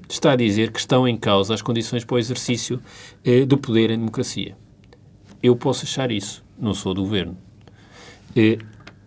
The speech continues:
um ministro ou alguém que é do governo tem de extrair conclusões e tem de extrair a conclusão disso. É, é, é porque, quer dizer,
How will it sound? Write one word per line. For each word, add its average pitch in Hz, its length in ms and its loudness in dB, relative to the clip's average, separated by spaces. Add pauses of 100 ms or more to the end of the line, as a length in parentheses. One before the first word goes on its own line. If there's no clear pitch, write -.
(140)
um 151 200 8
ministro 127 440 2
ou 95 40 6
alguém 98 240 4
que 110 100 -2
é 110 40 4
do 104 100 -2
governo 113 240 -2
tem 139 100 0
de 127 60 -4
extrair 135 240 -2
conclusões 139 520 -2
e 151 80 -6
tem 143 200 0
de 151 180 -4 (420)
extrair 143 260 4
a 147 40 4
conclusão 160 440 2
disso. 139 300 0 (300)
É, 110 60 6
é, 95 580 0
é 80 60 -6
porque, 82 500 -8
quer - 80 -12
dizer, - 180 -8